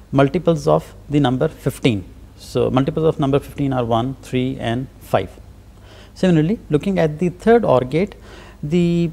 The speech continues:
uh, third or gate is connected to product terms P one, P two, and P six. So, what do, uh, product terms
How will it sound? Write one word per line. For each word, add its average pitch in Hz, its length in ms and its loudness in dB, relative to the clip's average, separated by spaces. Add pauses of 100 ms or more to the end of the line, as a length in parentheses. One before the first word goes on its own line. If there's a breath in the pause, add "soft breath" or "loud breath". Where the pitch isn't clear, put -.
(140)
uh, - 500 -10
third 202 260 4
or 165 140 6
gate 156 260 0
is 170 100 -4
connected 151 440 -2 (100)
to 165 160 0
product 147 380 0
terms 160 260 -2 (140)
P 202 160 0
one, 185 320 0 (260)
P 175 200 -2
two, 170 320 -4 (160)
and 147 440 -2
P 147 200 0
six. - 460 -2 (600 loud breath)
So, - 160 -2
what 170 240 4
do, 214 340 0 (160)
uh, 156 360 0
product 165 320 0
terms 165 240 0